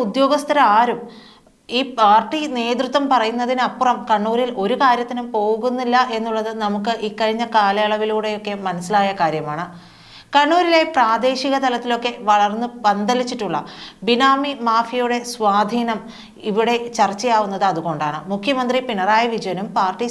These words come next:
സെക്രട്ടറി എം വി ഗോവിന്ദനും പോലും ഇവരെയൊക്കെ അംഗീകരിക്കേണ്ടി വരികയാണ്. അല്ലെങ്കിൽ അവർക്കൊക്കെ പങ്കുള്ള കാര്യങ്ങളാണ് ഇവർ ചെയ്തുകൊണ്ടിരിക്കുന്നത് എന്നുള്ളതാണ്. കപ്പം കിട്ടുമ്പോൾ ഏറ്റവും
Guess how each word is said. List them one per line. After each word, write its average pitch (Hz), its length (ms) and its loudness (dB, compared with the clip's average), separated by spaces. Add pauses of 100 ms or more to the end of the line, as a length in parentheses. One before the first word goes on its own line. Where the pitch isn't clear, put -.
സെക്രട്ടറി 220 460 -6
എം 180 120 -8
വി 226 80 -2 (100)
ഗോവിന്ദനും 208 540 -2
പോലും 180 240 -4 (420)
ഇവരെയൊക്കെ 262 400 2 (140)
അംഗീകരിക്കേണ്ടി 240 760 -2 (140)
വരികയാണ്. 180 500 -2 (500)
അല്ലെങ്കിൽ 392 320 4 (100)
അവർക്കൊക്കെ 294 460 0 (140)
പങ്കുള്ള 247 420 0 (160)
കാര്യങ്ങളാണ് 202 800 0 (300)
ഇവർ 226 180 0 (440)
ചെയ്തുകൊണ്ടിരിക്കുന്നത് 196 1080 0 (180)
എന്നുള്ളതാണ്. 156 520 -4 (120)
കപ്പം 247 400 0
കിട്ടുമ്പോൾ 220 400 0 (400)
ഏറ്റവും 269 360 2